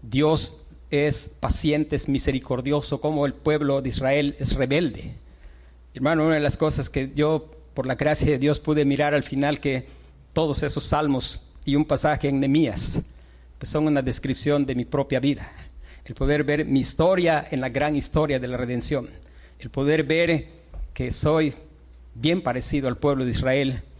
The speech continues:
y Dios mostrando misericordia y reflexionar en las misericordias de Dios,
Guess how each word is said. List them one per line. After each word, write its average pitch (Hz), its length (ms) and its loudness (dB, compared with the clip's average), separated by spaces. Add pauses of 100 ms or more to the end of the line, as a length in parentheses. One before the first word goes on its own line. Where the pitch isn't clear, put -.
(180)
y 123 80 -10
Dios 139 680 -2 (200)
mostrando 135 680 -2 (140)
misericordia 131 960 0 (240)
y 135 100 -4
reflexionar 143 920 2
en 143 60 -2
las 135 160 -4
misericordias 147 1160 0
de 143 100 0
Dios, - 720 -2